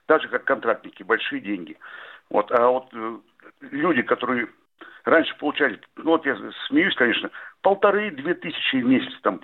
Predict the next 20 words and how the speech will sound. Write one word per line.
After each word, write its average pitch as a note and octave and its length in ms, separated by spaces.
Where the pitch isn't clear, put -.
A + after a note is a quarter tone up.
с G2 140
зарплатой C3+ 540
вычис-, A#2 720
как G#2+ 180
бы G#2+ 80
вычитали. A#2+ 540
Вот. G#2 160
А - 80
сейчас, G3+ 320
по C#3+ 160
идее, C#3+ 240
люди-то C#3+ 340
должны G#2+ 360
получать B2+ 420
намного B2+ 360
больше, G3 420
либо C3+ 260
этого D3 220
не F3 140
будет. E3 300